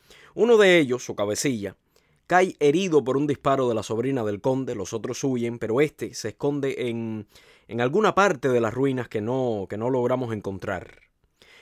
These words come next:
No es hasta que aparece un estudiante de diecisiete años, eh, que comienzan a esclarecerse, eh, las pistas, tanto el robo como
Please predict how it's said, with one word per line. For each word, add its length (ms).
No 180
es 200
hasta 220
que 80
aparece 380
un 80
estudiante 720
de 100
diecisiete 640
años, 480
eh, 260
que 120
comienzan 540
a 60
esclarecerse, 920
eh, 400
las 160
pistas, 720
tanto 460
el 160
robo 480
como 460